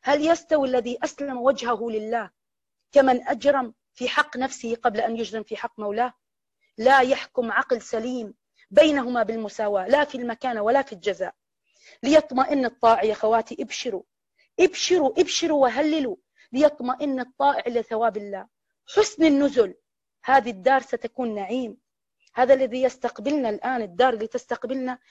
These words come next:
هي مليئة بالأفراح. سيكرمك الكريم، ابشري، ابشري، أنت مقبلة على أرحم الراحمين، أنت مقبلة على الله الكريم الجواد. لكن ليحذر، ليحذر الخارج عن طاعة ربه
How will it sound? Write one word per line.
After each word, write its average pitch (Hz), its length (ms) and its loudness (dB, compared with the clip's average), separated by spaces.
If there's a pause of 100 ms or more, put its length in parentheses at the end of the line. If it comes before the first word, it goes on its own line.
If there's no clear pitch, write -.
(120)
هي 277 140 2
مليئة 269 340 0
بالأفراح. 226 800 -2 (340)
سيكرمك 262 760 -2
الكريم، 262 500 -4
ابشري، 247 520 -8 (380)
ابشري، 349 340 0
أنت 294 280 -4
مقبلة 285 460 -4
على 269 340 -2
أرحم 349 340 0
الراحمين، 320 760 2 (540)
أنت 320 200 0
مقبلة 359 480 6
على 330 240 6
الله 330 560 4 (160)
الكريم 330 800 2 (200)
الجواد. 320 600 4 (360)
لكن 240 280 4
ليحذر، 214 560 -4 (160)
ليحذر 226 540 0
الخارج 214 460 -2
عن 196 120 -6
طاعة 196 400 0
ربه 185 300 -4